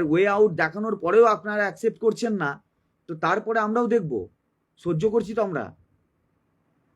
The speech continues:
আমরা, কোর্ট আমাদের একটা সুযোগ দিল পরীক্ষা স্থগিত রেখে বা পরীক্ষাটাকে পিছিয়ে দিতে, তারপরেও এরা অ্যাকসেপ্ট করলো না। মেন সমস্যাটা হচ্ছে এই জায়গায় দাঁড়িয়ে আছে,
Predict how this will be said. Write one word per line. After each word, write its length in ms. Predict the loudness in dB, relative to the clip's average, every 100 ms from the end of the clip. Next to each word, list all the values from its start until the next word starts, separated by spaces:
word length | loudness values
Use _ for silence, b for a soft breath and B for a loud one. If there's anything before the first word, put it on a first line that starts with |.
| _ _ _ _ _ _ _
আমরা, 340 | 0 4 8 8
কোর্ট 420 | 8 10 12 10 6
আমাদের 340 | -2 0 2
একটা 220 | 0 -2
সুযোগ 360 | -6 -4 -2 2
দিল 180 | 6 8 8 4 _ _ _ -2
পরীক্ষা 400 | -2 -2 2 2 2
স্থগিত 460 | 2 0 2 -2 -2
রেখে 320 | -2 0 0 0 -2 _
বা 120 | -2 -2
পরীক্ষাটাকে 640 | -2 -4 -4 -6 -4 -4
পিছিয়ে 380 | -4 -4 0 2
দিতে, 260 | 0 -4 -6 -8 _ _ _ _ _ 0
তারপরেও 500 | 0 0 2 4 4 0 _ -4
এরা 160 | 2 2
অ্যাকসেপ্ট 300 | 0 -6 -4
করলো 200 | -4 -4
না। 140 | -8 -12 _ _
মেন 380 | -4 2 2 4 0 -4 _ _ -18 -18 -14
সমস্যাটা 460 | -6 -4 -4 -4 -4
হচ্ছে 160 | 2 2
এই 100 | 2
জায়গায় 220 | 0 0
দাঁড়িয়ে 220 | -2 -2
আছে, 120 | -4